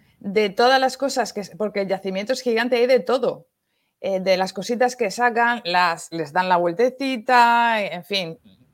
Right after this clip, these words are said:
todo lo que están sacando para mostrar a la gente, hacen vídeos cortos. Mira, en la siguiente, aquí,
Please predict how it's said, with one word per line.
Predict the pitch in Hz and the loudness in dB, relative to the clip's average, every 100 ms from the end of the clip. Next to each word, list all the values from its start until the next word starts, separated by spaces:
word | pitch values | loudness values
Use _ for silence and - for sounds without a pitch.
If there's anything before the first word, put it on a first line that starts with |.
| - | 0
todo | 226 226 | 2 4
lo | 226 | 2
que | |
están | 214 226 | -2 -6
sacando | 220 220 214 220 233 | -4 -2 0 0 0
para | 202 180 | 2 2
mostrar | 170 165 196 196 | -2 -4 0 2
a | |
la | 190 | 2
gente, | 214 208 214 | -2 -2 -2
hacen | 196 202 196 | -2 -4 -4
vídeos | 190 175 143 | -2 -2 -2
cortos. | 175 165 160 135 139 _ _ _ _ _ _ - | -4 -4 -4 -8 -8 _ _ _ _ _ _ -10
Mira, | 220 220 | -4 -2
en | 208 | 0
la | 202 | -2
siguiente, | 202 226 233 277 302 370 415 - _ _ _ _ _ _ _ _ _ _ _ _ _ _ _ _ _ _ _ _ _ _ _ _ _ _ _ _ _ _ _ _ _ _ - | -2 -2 0 0 0 -2 -2 -10 _ _ _ _ _ _ _ _ _ _ _ _ _ _ _ _ _ _ _ _ _ _ _ _ _ _ _ _ _ _ _ _ _ _ -2
aquí, | 202 208 247 254 175 | 0 0 0 -4 -4